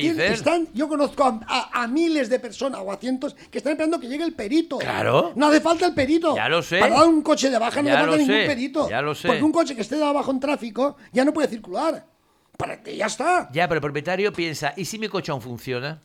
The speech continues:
Speaker 1: Bueno, Palomar, por favor, va.
Speaker 2: ¿Qué, pero
Speaker 1: ¿Y,
Speaker 2: qué,
Speaker 1: y
Speaker 2: qué
Speaker 1: si me
Speaker 2: se
Speaker 1: toca
Speaker 2: cree
Speaker 1: la
Speaker 2: usted?
Speaker 1: lotería?
Speaker 2: ¿Pero qué, qué se cree usted? ¿Que, que no lo piensan?
Speaker 1: Bueno.
Speaker 2: Todo el mundo espera que, que
Speaker 1: Le
Speaker 2: tu
Speaker 1: voy a
Speaker 2: coche
Speaker 1: decir
Speaker 2: se haya salvado porque tal y cual.
Speaker 1: Le voy a
Speaker 2: Todo
Speaker 1: decir
Speaker 2: el
Speaker 1: una
Speaker 2: mundo lo
Speaker 1: cosa, le voy
Speaker 2: espera,
Speaker 1: a decir una
Speaker 2: Pellicer.
Speaker 1: cosa. La excepción rompe la regla, tiene usted razón. Pero lo general
Speaker 2: Pero, no, no, no.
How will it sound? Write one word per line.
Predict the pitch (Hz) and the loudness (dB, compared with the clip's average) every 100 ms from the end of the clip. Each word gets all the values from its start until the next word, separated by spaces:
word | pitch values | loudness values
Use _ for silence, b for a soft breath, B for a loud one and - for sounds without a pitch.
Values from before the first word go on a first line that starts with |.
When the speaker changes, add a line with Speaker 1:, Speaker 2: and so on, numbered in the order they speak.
| - | -14
Speaker 1:
Bueno, | 151 123 | -12 -10
Palomar, | 139 135 165 143 | -8 -8 -8 -10
por | 139 | -12
favor, | 147 135 156 120 | -8 -8 -8 -10
va. | 151 143 | -12 -10
Speaker 2:
¿Qué, | 120 - | -10 -8
pero | 120 113 | -8 -6
Speaker 1:
¿Y, | - | -4
Speaker 2:
qué, | 143 | -4
Speaker 1:
y | 160 | -6
Speaker 2:
qué | - - _ | -14 -20 _
Speaker 1:
si | 196 302 | -4 0
me | |
Speaker 2:
se | 277 | 2
Speaker 1:
toca | 262 | 2
Speaker 2:
cree | 247 | 2
Speaker 1:
la | |
Speaker 2:
usted? | 240 | 2
Speaker 1:
lotería? | 143 226 262 285 277 | 0 0 -2 -2 -4
Speaker 2:
¿Pero | 131 113 - | -6 -8 -2
qué, | 131 135 113 _ | -2 -4 -12 _
qué | - 101 | -12 -10
se | 113 | -8
cree | 135 | -8
usted? | - 190 107 | -4 -6 -6
¿Que, | 113 | -10
que | 95 | -10
no | 98 107 | -8 -6
lo | 104 | -6
piensan? | 113 101 180 254 - - - | -8 -6 -8 -8 -10 -14 -10
Speaker 1:
Bueno. | 156 110 | -10 -8
Speaker 2:
Todo | - 139 | -2 0
el | |
mundo | 147 156 185 | 0 -2 -4
espera | 185 233 233 | -4 -2 -2
que, | 220 160 | -4 -8
que | - 175 | -4 -2
Speaker 1:
Le | 202 | 0
Speaker 2:
tu | 214 | 4
Speaker 1:
voy | 254 | 4
a | |
Speaker 2:
coche | 269 196 | 4 2
Speaker 1:
decir | 175 | 0
Speaker 2:
se | |
haya | 180 175 | 0 0
salvado | 185 175 180 180 180 160 | 0 0 2 0 0 -4
porque | 175 160 170 | -4 -4 -4
tal | 165 151 | -2 -4
y | |
cual. | 120 123 185 226 | -4 0 0 -2
Speaker 1:
Le | 180 | -6
voy | 208 | -4
a | 240 | -2
Speaker 2:
Todo | 151 | -2
Speaker 1:
decir | |
Speaker 2:
el | 156 | -2
Speaker 1:
una | |
Speaker 2:
mundo | 175 | -2
lo | 208 | -2
Speaker 1:
cosa, | 208 185 | 0 0
le | |
voy | 220 | 0
Speaker 2:
espera, | |
Speaker 1:
a | |
decir | 226 165 | 0 -2
una | - | -2
Speaker 2:
Pellicer. | 135 - | -6 -6
Speaker 1:
cosa. | - | -6
La | 202 | -8
excepción | 156 180 175 262 | -6 -8 -6 -6
rompe | 233 175 | -6 -10
la | 170 143 | -10 -12
regla, | 123 117 | -16 -14
tiene | 196 | -12
usted | 185 165 | -12 -14
razón. | 151 110 - b - | -14 -18 -20 b -10
Pero | 170 | -8
lo | 165 | -8
general | 160 165 202 269 | -8 -4 -2 -2
Speaker 2:
Pero, | 135 135 - | -2 -4 -6
no, | 135 160 | -14 -12
no, | 160 | -10
no. | 175 170 143 | -8 -8 -10